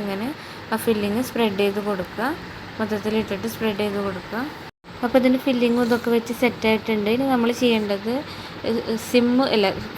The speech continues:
ഫ്ലെയിം ഓഫാക്കിയതിന് ശേഷം ഇതിങ്ങനെ, ആ,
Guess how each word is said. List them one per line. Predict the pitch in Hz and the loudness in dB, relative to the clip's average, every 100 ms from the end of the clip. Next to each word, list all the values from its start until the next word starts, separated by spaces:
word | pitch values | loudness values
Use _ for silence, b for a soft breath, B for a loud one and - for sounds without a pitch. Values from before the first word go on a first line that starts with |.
| - | 0
ഫ്ലെയിം | 254 254 262 285 247 | 4 6 6 6 6
ഓഫാക്കിയതിന് | 233 - 247 226 214 226 226 | 4 2 0 0 -2 -2 -2
ശേഷം | 220 202 - 226 285 B B B - | -2 -2 -6 -8 -8 B B B -2
ഇതിങ്ങനെ, | 226 226 208 233 339 - | 2 4 2 0 -2 -4
ആ, | - | -2